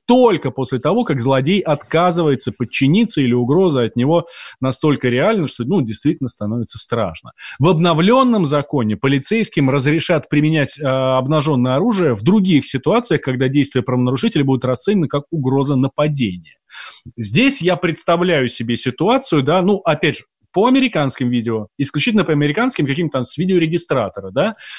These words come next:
Например, там же дорожные полицейские очень не любят, когда ты выходишь из машины,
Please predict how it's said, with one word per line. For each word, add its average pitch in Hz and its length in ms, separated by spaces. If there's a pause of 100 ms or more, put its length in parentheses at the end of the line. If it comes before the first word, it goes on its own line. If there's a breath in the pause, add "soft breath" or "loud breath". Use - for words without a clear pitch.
(100 loud breath)
Например, 165 340
там 175 180
же 151 200
дорожные 147 420
полицейские 180 640
очень 180 320
не 160 100
любят, 180 320
когда 156 160
ты 131 60
выходишь 127 340
из 117 80
машины, 117 380